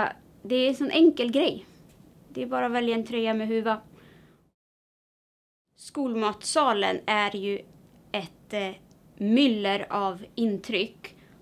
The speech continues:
Och för att där är det oftast väldigt många elever. Samtidigt betyder väldigt mycket prat. Det är också doft av maten. Och doft ihop med ljud. Det blir jättemycket. Sen är det också ofta väldigt ljust i en matsal.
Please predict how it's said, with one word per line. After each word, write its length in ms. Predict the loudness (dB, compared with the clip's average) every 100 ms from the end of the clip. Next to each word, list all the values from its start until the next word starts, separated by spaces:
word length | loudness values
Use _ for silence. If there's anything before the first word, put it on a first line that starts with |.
| -20 -4
Och 260 | 2 2 2 -4 -16 -20 -20
för 200 | -8 -6
att 180 | -2
där 160 | 0 2
är 100 | 2
det 80 | 0
oftast 360 | -4 -10 -12
väldigt 380 | -10 -6 -4 -4
många 200 | -2 -2
elever. 480 | -2 -2 -4 -4 -6
Samtidigt 540 | -6 -8 -6 -6 -6 -8
betyder 360 | -12 -8 -8
väldigt 400 | -8 -4 -2 -2
mycket 240 | -2 -4 -4
prat. 420 | -4 -4 -6 -20 -20 -20 -20 -18
Det 340 | -4 -2 0
är 180 | 0 0
också 320 | -2 -4 -8
doft 440 | -2 -4 -4 -16 -10
av 260 | -6 -6 -2
maten. 640 | -2 -4 -6 -4 -4 -4 -10 -20 -20 -20 -20 -20 -8
Och 340 | -6 -6 -10 -12
doft 460 | -4 -4 -4 -8
ihop 440 | -8 -6 -6 -8 -6
med 320 | -4 -4 -6 -14 -12
ljud. 380 | -6 -4 -4 -8 -16 -20 -20 -20 -12
Det 160 | -10
blir 220 | -6 -4 -4
jättemycket. 680 | -4 -6 -2 -2 0 -2
Sen 180 | 0 -2
är 40 | 0
det 60 |
också 180 | -2 -4
ofta 220 | -8 -10
väldigt 320 | -6 -6 -6 -4
ljust 440 | -4 -4 -6 -4
i 20 |
en 100 | 0
matsal. 480 | 0 -2 -2 -2 -2